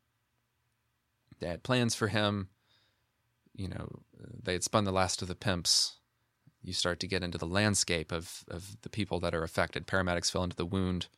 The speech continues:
Anesthetic penance. And the hail, beneath the hail of contraband. A vivid, divis-, it, it, it, it has a rolling,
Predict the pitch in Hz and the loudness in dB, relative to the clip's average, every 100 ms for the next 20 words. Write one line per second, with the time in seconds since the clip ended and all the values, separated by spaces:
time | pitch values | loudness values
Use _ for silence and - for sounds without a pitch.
0 | _ - _ _ - 92 - 98 92 - | _ -20 _ _ -6 0 4 4 4 2
1 | 104 95 78 - - _ _ _ _ _ | 2 2 2 2 0 _ _ _ _ _
2 | _ _ _ _ _ _ _ _ _ - | _ _ _ _ _ _ _ _ _ -8
3 | 90 90 95 95 90 98 98 92 95 90 | -4 -2 4 4 4 2 -2 0 0 0
4 | 90 - 98 - 92 87 87 - - _ | 0 -2 -2 0 2 2 0 -6 -12 _
5 | _ _ _ _ _ _ _ _ _ _ | _ _ _ _ _ _ _ _ _ _
6 | _ _ - 95 101 95 101 95 - - | _ _ -8 0 2 2 2 2 0 -2
7 | 98 80 82 80 95 101 104 - 101 127 | 0 0 0 -2 -2 -4 -4 -4 -4 2
8 | 127 117 107 98 - - - _ _ _ | 6 6 6 6 6 4 -6 _ _ _
9 | _ _ _ _ _ _ _ _ _ _ | _ _ _ _ _ _ _ _ _ _
10 | _ _ _ _ _ _ _ _ _ _ | _ _ _ _ _ _ _ _ _ _
11 | _ _ _ _ - 90 92 95 95 92 | _ _ _ _ -2 0 4 8 8 8
12 | 90 82 85 87 | 4 -2 -6 -12